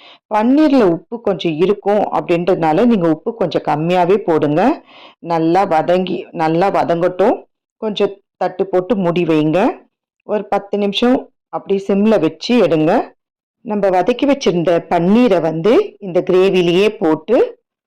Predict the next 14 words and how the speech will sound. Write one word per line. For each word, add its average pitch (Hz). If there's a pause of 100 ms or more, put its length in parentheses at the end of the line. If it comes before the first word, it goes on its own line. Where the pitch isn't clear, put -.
(140)
ஒரு 202 (640)
அஞ்சு 240
நிமிஷம் 196
அப்படியே 180 (100)
சிம்லயே 208
வச்சு 190
விடுங்க. 156 (520)
எண்ணெய் 226
கசிஞ்சு 202
மேல 175
வர 160
நேரத்துல 170
நம்ம 190
இறக்கிக்கலாம். 156